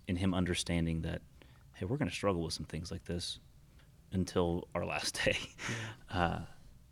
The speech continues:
Speaker 1: but yeah, like I said, I, I don't even, there's not even a whole lot of follow-up on,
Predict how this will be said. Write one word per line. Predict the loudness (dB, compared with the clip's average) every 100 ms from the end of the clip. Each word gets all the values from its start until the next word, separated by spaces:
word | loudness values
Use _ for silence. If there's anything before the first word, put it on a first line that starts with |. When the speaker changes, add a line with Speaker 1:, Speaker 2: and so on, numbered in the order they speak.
| -20 -20 -20 -8 4
Speaker 1:
but | 6 8
yeah, | 6 2
like | -2 -2
I |
said, | -2 -2
I, | -2 0 4
I |
don't | 8 8
even, | 6 6
there's | 6 8
not | 8
even | 8
a | 6
whole | 6
lot | 6 2
of |
follow-up | -2 -2 0 -2 -2
on, | 0 0 -2